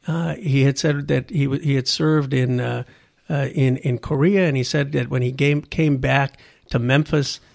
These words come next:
uh, that was a, a, a more violent zone than, than when he was in Korea.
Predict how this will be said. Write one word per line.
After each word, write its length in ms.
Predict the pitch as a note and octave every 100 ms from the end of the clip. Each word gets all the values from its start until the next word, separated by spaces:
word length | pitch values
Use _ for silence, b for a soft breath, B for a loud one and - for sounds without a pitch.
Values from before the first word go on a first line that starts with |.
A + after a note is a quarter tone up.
| b
uh, 240 | E3+ B2+ B2 -
that 300 | C3 C3+ -
was 340 | D3+ C3+ C3
a, 420 | - C#3 - D3 -
a, 100 | C3+
a 140 | B2+
more 240 | - C#3 C3
violent 540 | B2 B2+ D3+ D3+ C3+
zone 320 | C3 B2 C3
than, 220 | B2+ B2+ -
than 240 | D#3+ C#3
when 120 | B2+
he 60 | B2+
was 200 | C3 B2+
in 120 | B2
Korea. 440 | - C3 C3 C3+